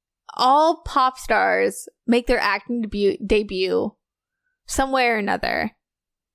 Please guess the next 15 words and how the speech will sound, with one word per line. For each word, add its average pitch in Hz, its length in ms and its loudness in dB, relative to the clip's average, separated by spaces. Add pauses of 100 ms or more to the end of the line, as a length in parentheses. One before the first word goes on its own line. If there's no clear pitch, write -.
(140)
Like, 233 200 0
she 262 440 -2
did 240 180 0
it, 240 220 0
and 226 180 -6
she 233 220 0
had 214 600 -2 (680)
a - 80 -2
lot 208 200 2
of 196 100 -6 (140)
females, 220 1000 2 (540)
uh, 120 120 -2
in 220 140 2
the 247 80 0
crew. 240 720 2